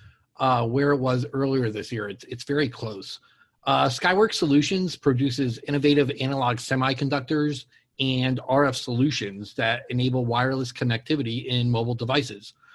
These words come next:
So basically, there's, there's chips for everything. There's memory chips, there's processing chips, there's graphics chips,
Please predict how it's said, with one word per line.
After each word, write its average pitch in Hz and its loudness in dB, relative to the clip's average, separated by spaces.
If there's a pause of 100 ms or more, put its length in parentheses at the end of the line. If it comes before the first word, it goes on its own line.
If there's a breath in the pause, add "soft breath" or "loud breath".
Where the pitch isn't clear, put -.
(160 loud breath)
So 165 6
basically, 180 4
there's, 139 4
there's 139 -2
chips - 0 (220)
for 143 4
everything. 107 -4
There's 117 -4
memory 180 2
chips, 165 -2
there's 117 -6
processing 165 -2
chips, 147 -4 (320 soft breath)
there's 120 -4
graphics 175 2
chips, - -4